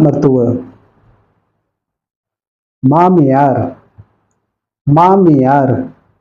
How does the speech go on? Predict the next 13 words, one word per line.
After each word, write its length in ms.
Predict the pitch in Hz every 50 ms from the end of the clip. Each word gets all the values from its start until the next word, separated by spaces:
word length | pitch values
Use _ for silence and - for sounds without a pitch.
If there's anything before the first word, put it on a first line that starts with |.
| _ _ _ _ _ _ _ -
Seterusnya, 1040 | - - 196 208 202 202 185 170 160 165 165 139 131 131 151 185 240 240 - - - - - - _ _ _ _ _ -
adik 320 | 151 151 156 151 170 240
ipar. 480 | 339 285 165 151 - - 160 131 113 -
Kalau 160 | 127 135 131
adik 260 | 127 139 156 202 190
ipar 380 | 170 190 - - - 170 165 165
tu 80 | 226 202 175
seorang 320 | - - 139 135 135 131 123
lelaki, 640 | 123 120 135 147 - - - 180 208 240 254 247
kita 240 | 247 160 - 120 113
akan 140 | - 120 117
kata 320 | - 117 113 - - 139 160 175 165 - - _ _ _ _ _ _ _ - -
kolendenar. 880 | 185 180 185 180 180 170 156 135 131 135 139 151 151 139 123 107 -